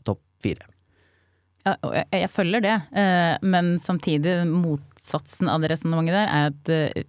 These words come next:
Speaker 2: de andre lagene har ikke noe å spille for, de som vi skal møte. Vi har masse å spille for. Hvor bra pleier det å gå når vi har liksom kniven på strupen, og de andre lagene snubler, og vi har sjansen til å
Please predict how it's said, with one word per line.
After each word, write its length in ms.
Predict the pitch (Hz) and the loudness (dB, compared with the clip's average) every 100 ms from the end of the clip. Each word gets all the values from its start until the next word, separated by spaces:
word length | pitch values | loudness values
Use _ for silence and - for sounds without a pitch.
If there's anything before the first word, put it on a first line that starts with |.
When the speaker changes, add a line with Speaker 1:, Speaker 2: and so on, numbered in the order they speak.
| - | -6
Speaker 2:
de 140 | 160 - | -4 0
andre 220 | 165 151 | 0 0
lagene 180 | 147 165 | 2 2
har 80 | 156 | 0
ikke 140 | - | -2
noe 60 | 143 | -2
å 20 | |
spille 240 | 160 143 | -2 -2
for, 160 | 147 180 | 0 0
de 140 | 151 147 | 0 -2
som 120 | 156 | -2
vi 80 | 147 | 0
skal 120 | 160 | 0
møte. 320 | 151 143 190 160 | 0 0 0 0
Vi 160 | 151 151 | 0 0
har 100 | 190 | 2
masse 320 | 190 196 - | 0 0 -2
å 60 | 165 | -4
spille 260 | 160 160 139 | -2 -2 0
for. 220 | 180 208 160 - - _ - | 0 0 -2 -12 -20 _ -4
Hvor 280 | 156 190 | 2 2
bra 300 | 202 165 175 196 | 2 0 0 -2
pleier 440 | - 214 156 139 | -2 0 2 2
det 80 | 175 | 0
å 60 | 175 | 0
gå 140 | 208 208 147 - | 0 0 -2 -2
når 240 | 180 175 | 0 2
vi 100 | 165 165 | 0 0
har 240 | 156 165 | 0 0
liksom 280 | 160 170 165 | 0 0 -2
kniven 260 | - 156 151 | 0 0 0
på 80 | 143 | -2
strupen, 560 | - 151 143 151 151 151 147 | 0 -2 0 0 2 2 0
og 80 | 151 | 0
de 60 | 165 | 2
andre 280 | 147 139 | 2 2
lagene 400 | 151 143 139 151 151 | 2 2 2 0 0
snubler, 520 | - 156 139 143 147 | 0 0 2 2 2
og 80 | 143 | 2
vi 100 | 147 | 2
har 120 | 151 | 0
sjansen 540 | - 147 139 - 139 139 | 0 0 -2 -2 0 0
til 200 | 151 143 | -2 0
å 100 | 147 | 2